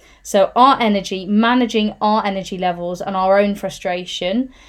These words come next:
um, because I know it's easy to experience frustration yourself when your dog is also getting frustrated.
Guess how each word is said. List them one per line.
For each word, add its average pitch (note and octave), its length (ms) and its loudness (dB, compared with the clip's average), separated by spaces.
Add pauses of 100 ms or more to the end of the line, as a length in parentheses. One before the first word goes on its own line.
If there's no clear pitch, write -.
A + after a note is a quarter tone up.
(120)
um, F#3 300 4
because G3+ 260 -2
I G#3+ 60 6
know G#3 180 8
it's A3+ 180 4
easy G#3+ 280 0
to G#3+ 160 -2
experience G3 540 -2
frustration G3+ 580 -2
yourself F#3+ 540 -2
when F#3+ 260 0
your G3 120 0
dog F#3+ 200 0
is F3 120 -8
also F#3 320 -6
getting F3 260 -8
frustrated. E3+ 880 -6